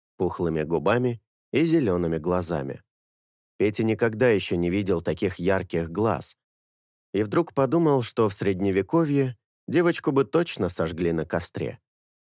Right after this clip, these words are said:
Он ухмыльнулся этой мысли и, сунув одну руку в карман брюк,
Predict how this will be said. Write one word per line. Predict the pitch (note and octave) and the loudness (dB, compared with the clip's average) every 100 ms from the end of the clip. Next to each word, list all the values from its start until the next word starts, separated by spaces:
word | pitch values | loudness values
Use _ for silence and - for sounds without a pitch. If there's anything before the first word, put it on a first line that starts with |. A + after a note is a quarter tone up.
| _ _ | _ _
Он | - E2 | -4 -2
ухмыльнулся | F2+ G2 F#2 G2 F#2+ - F2 | -2 0 0 2 0 0 -2
этой | E2+ D#2+ | 0 0
мысли | A2 D3 - B2+ A#2+ _ _ - | -2 -2 -2 -2 -4 _ _ -10
и, | A2 | -6
сунув | - F3 D#3 | 0 2 2
одну | C3 A#2 D3 | 2 2 2
руку | C3+ B2+ | 2 0
в | G#2+ | -2
карман | - G2+ A2 F#2+ | 0 0 2 0
брюк, | F#2 D3 - - | 0 0 -2 -10